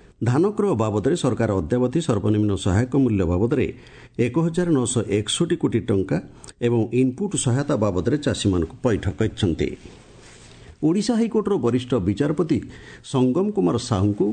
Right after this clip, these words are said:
ବିହାରର ପାଟନା ହାଇକୋର୍ଟରେ ମୁଖ୍ୟ ବିଚାରପତି ଭାବେ ନିଯୁକ୍ତି ମିଳିଛି।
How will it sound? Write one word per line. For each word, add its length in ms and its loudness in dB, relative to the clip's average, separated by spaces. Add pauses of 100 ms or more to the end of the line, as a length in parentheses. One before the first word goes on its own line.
(460)
ବିହାରର 380 2 (140)
ପାଟନା 300 -2 (100)
ହାଇକୋର୍ଟରେ 440 2 (440)
ମୁଖ୍ୟ 220 -4 (160)
ବିଚାରପତି 500 0
ଭାବେ 180 0 (100)
ନିଯୁକ୍ତି 360 0
ମିଳିଛି। 320 0